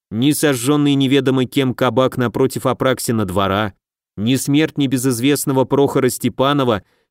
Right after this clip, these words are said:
которого нашли среди пожарища с финкой в горле. Хоть тот и считался в Петербурге фигурой изрядной, и, по слухам, даже держал у себя легендарный воровской общак.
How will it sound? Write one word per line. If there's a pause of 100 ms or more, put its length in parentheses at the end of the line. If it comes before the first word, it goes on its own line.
которого
нашли
среди
пожарища
с
финкой
в
горле. (580)
Хоть
тот
и
считался
в
Петербурге
фигурой
изрядной, (320)
и,
по
слухам,
даже
держал
у
себя
легендарный
воровской
общак.